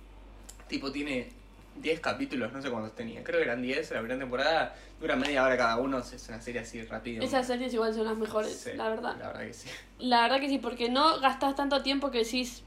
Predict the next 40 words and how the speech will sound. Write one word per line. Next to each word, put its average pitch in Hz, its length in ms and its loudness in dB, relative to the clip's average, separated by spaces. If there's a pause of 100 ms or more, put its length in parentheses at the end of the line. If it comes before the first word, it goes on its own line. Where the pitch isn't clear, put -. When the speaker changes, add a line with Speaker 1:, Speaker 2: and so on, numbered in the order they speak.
Speaker 2:
"Perdí 240 240 2
todo 254 160 4
el 240 160 2
día", 277 400 2 (380)
pero 226 120 4
a - 40 4
la 226 100 8
vez 262 140 6
es 262 80 -2
un 240 160 0
break 240 320 4
necesario 220 760 0 (240)
Speaker 1:
Claro, 117 320 -6
igual 277 200 4
Speaker 2:
para 214 180 2
Speaker 1:
ojo, 214 80 6
porque - 180 2
la, 220 120 4
Speaker 2:
desconectarte. 220 200 -2
Speaker 1:
las - 240 -8
series 320 160 -2
de 117 240 -6
largas 180 340 -2
tam-, 120 220 -8
o 135 60 -10
sea, 143 140 -2
las 143 200 -4
series 180 220 -6
con 131 180 -8
capítulos 131 360 -8
largos 156 280 -2
también 131 260 -2
están 107 300 -8
buenas 107 300 -6
a - 80 -6
veces. - 340 -14 (320)
Sí 202 320 0
lo 208 140 2
saben 151 260 4
llevar. 104 380 -4